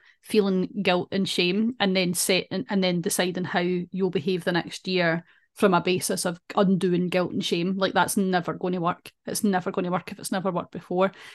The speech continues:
And please, for the love of God, if you've been setting your goal to lose weight this year for the last ten fucking years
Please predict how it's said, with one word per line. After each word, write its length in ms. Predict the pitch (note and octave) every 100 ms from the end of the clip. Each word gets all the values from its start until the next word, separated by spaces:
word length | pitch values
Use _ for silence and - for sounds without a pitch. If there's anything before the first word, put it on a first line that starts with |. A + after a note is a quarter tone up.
| -
And 200 | G#3+ G#3
please, 400 | - - A#3 A#3
for 100 | -
the 80 | G3+
love 220 | F#3+ F#3+
of 160 | F#3 E3+
God, 320 | F3+ F3+ F3+ - - -
if 140 | F3+
you've 120 | A3 G#3+
been 100 | G3+
setting 500 | - A3+ - G3+ F#3
your 120 | G3
goal 320 | F3+ F3 F3+ -
to 100 | G#3
lose 360 | G3 A3 A3
weight 220 | G3 G#3
this 300 | - G#3+ -
year 160 | A3+ G#3
for 80 | -
the 80 | G3
last 320 | F#3 E3+ -
ten 280 | - G3 F#3+
fucking 440 | - - - G#3+
years 500 | F#3 F#3 G#3 A#3+ -